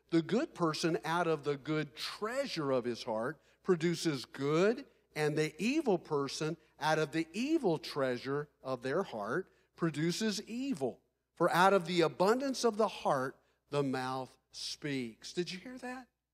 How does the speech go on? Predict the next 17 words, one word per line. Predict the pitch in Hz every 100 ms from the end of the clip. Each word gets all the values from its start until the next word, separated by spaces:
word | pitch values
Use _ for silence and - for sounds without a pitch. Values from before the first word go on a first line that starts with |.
| _ _ _ _ _ _ _
Out | 196 214
of | 208 175
the | 190
abundance | 165 - 202 240 247 220 -
of | 202
the | 185
heart, | - 190 175
the | 175
things | - 226 254 247 220 - _ _ -
that | 170 175 175
we | 190 180
have | 160 151 _
filled | 214 220 208 196 175 - _ -
our | 165 160
heart | - - 202 196 190
up | 160 151 -
with, | 151 131